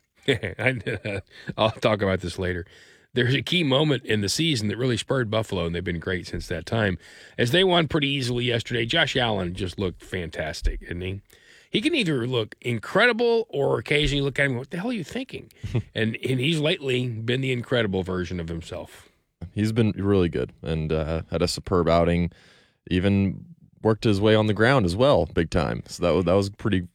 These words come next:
Speaker 2: fun to see.
Speaker 1: Was that a fake slide?
Speaker 2: I think it was, but I can, I can understand how it's not, uh,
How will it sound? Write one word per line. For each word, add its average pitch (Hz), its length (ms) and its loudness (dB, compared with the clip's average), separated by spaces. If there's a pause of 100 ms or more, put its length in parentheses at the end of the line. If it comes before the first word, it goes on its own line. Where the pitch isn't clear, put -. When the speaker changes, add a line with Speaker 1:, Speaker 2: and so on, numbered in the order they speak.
(120)
Speaker 2:
fun 101 140 2
to 85 40 2
see. 98 240 -2 (160)
Speaker 1:
Was 135 340 2
that 135 220 4
a 127 80 -2
fake 123 320 -2
slide? 82 380 -6 (2250)
Speaker 2:
I 170 180 4
think 156 260 2
it - 140 -2
was, 92 920 2 (240)
but 120 120 4
I 123 100 6
can, 131 300 4
I 123 100 6
can 151 120 2
understand 95 680 2
how 87 220 2
it's - 260 -2
not, 85 400 0
uh, 78 440 0